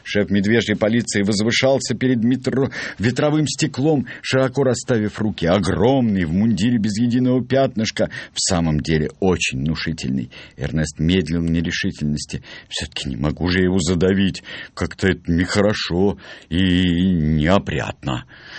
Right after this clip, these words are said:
А, пока Эрнест колебался, все белые медведи кольцом окружили фургон. «Глуши мотор, Эрнест,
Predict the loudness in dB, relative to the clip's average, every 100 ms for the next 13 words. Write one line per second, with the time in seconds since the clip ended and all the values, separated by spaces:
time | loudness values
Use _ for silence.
0 | -14 -6 -4 -4 -6 -8 -2 0 2 0
1 | -2 -4 0 0 0 -4 -4 -2 0 2
2 | 2 2 2 0 -2 -2 -4 -2 -2 -2
3 | -2 -6 -4 -6 -6 -8 -4 -6 -6 -14
4 | -20 -20 -18 -4 0 0 0 0 2 2
5 | 2 2 2 2 2 0 -2